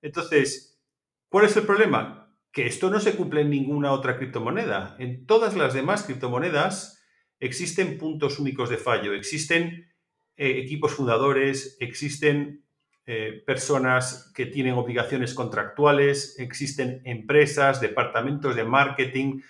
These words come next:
gente que cobra un salario y que, por lo tanto, puede ser o bien extorsionada, forzada o incluso corrompida para no cumplir esa obligación. Y, por lo tanto, pues,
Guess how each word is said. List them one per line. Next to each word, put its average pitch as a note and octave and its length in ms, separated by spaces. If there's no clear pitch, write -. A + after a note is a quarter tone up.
gente G#3 380
que F3 80
cobra D#3 240
un C#3+ 80
salario C#3 460
y - 20
que, C3+ 120
por B2+ 140
lo A#2 140
tanto, D3 380
puede C#3 220
ser C#3 500
o A2 140
bien B2+ 180
extorsionada, C#3 840
forzada D3+ 1040
o C#3+ 100
incluso C3+ 380
corrompida D#3 960
para A#2 580
no F3 260
cumplir D#3+ 360
esa A#2+ 180
obligación. A2 580
Y, C3 80
por C3 140
lo A#2 100
tanto, C#3 320
pues, - 440